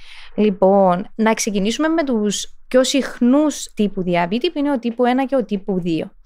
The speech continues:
Ο τύπου ένα διαβήτης είναι αυτοάνωση η πάθηση, ας το πούμε, όπου το ανοσοποιητικό μας σύστημα καταστρέφει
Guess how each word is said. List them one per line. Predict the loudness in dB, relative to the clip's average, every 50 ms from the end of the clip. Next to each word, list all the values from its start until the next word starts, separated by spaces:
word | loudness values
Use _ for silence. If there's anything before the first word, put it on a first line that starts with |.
| -20 -20 -20 -18 -18 -18 -18 -20 -20 -20 -20 -14 -6
Ο | -6 -4
τύπου | 0 0 0 2 4 4 6
ένα | 6 6 4 4 2 2
διαβήτης | 4 4 4 4 4 4 2 0 0 -2 -2 0 0 0 0 0 0 -2 -6 -12 -14 -12 -4
είναι | -2 0 2 2 2 2 2 2 0 0 -2 -4 -6 -8 -14 -12 -4
αυτοάνωση | -2 -2 -2 -4 -8 -8 0 2 4 6 6 4 4 4 2 2 0 0 0
η | -2 0
πάθηση, | 2 2 2 2 2 -2 -4 -2 -2
ας | -4 -4 -4
το | -4 -6 -4
πούμε, | -4 -2 -2 0 -2 -2 -4 -8 -14 -16 -8 -2
όπου | 0 0 2 2 2 0 0 2
το | 2 2
ανοσοποιητικό | 2 2 0 0 -2 -2 -2 -2 -2 0 2 2 2
μας | 2 2 0 -2 -2
σύστημα | -4 -6 -6 -6 -4 -6 -4 -2 0 -2 -2 -2 -4 -2
καταστρέφει | 0 0 2 4 2 2 0 -2 -6 -6 -2 0 2 4 4 4 2 0 0 0 0 0